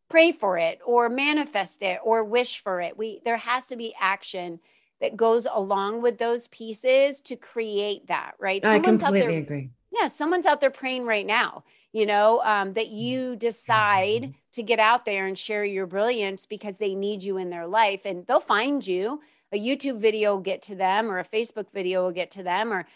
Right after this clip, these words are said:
Speaker 1: someone will all of a sudden hear your name or be introduced. So God has his ways of working that in, but we have to be in action no matter what, and then have that time for receiving. So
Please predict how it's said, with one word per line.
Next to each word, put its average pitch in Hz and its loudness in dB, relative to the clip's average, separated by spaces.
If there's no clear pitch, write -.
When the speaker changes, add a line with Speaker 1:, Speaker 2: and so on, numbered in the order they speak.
Speaker 1:
someone 247 0
will 196 2
all 208 2
of 202 -6
a 220 -4
sudden 202 -2
hear 208 -4
your 202 -4
name 202 -4
or 202 -4
be 185 -6
introduced. 196 -8
So 208 2
God 277 6
has 311 2
his 220 -4
ways 202 0
of 175 -6
working 190 -2
that 175 4
in, 233 0
but 208 2
we 254 -6
have 247 0
to 269 -4
be 220 -8
in 185 -6
action 185 -4
no 190 -4
matter 170 -2
what, 185 2
and 240 0
then 262 2
have 254 -2
that 202 2
time 196 -6
for 190 -4
receiving. 160 -8
So 190 2